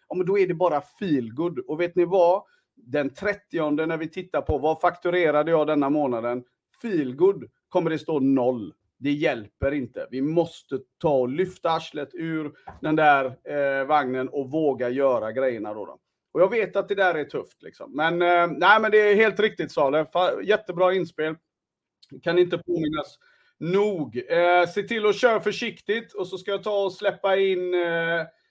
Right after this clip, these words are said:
Fredrik Westerstad här också. Ehm, vi hörs snart, min vän. Då ska vi se.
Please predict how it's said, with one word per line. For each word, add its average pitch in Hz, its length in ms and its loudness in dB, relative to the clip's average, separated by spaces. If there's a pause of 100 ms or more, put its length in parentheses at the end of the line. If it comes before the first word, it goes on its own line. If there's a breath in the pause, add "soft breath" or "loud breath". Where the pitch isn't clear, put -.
(340 soft breath)
Fredrik 175 640 -2
Westerstad 185 800 -4
här 190 240 0
också. 165 600 -4
Ehm, 160 520 -6 (140)
vi 202 120 2
hörs 240 200 4
snart, 240 340 0
min 196 120 -2
vän. 196 300 0 (2000)
Då 190 160 -2
ska 185 140 -6
vi 180 100 -2
se. 170 340 -2